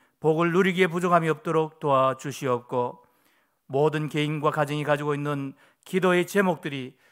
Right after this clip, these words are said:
응답되어지는 하루가 될 수 있도록 축복하여 주옵소서. 살아계신 예수 그리스도의 이름으로 기도드리옵나이다.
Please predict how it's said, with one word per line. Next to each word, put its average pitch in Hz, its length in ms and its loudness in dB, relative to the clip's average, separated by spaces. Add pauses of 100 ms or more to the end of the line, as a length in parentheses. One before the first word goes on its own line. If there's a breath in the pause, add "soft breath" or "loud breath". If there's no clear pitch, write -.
(180 soft breath)
응답되어지는 190 920 2
하루가 170 320 -2
될 160 140 -4
수 156 120 -8
있도록 151 460 0 (220 loud breath)
축복하여 143 960 -2
주옵소서. 120 960 -4 (300 soft breath)
살아계신 147 880 -2 (100)
예수 170 240 -2
그리스도의 196 280 2
이름으로 175 320 0
기도드리옵나이다. 147 1400 -4